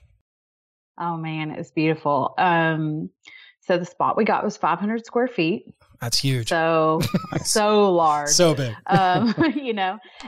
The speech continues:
Speaker 1: and, um, and when I tell you that I,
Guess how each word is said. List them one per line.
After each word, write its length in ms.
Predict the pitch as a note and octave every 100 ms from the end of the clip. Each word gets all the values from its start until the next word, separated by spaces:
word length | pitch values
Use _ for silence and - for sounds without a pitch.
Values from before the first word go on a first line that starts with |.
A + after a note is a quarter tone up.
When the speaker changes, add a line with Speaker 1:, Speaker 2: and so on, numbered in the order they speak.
| -
Speaker 1:
and, 440 | G3 F#3 F3+ F3 -
um, 600 | F3 E3 D#3 D3+ D3+ D3+ -
and 560 | E3+ D#3+ D#3 D3+ D3+ - - _ _ -
when 160 | F#3
I 80 | G3
tell 260 | B3+ - G#3
you 140 | G3+ F3
that 120 | D#3+
I, 300 | D#3 D#3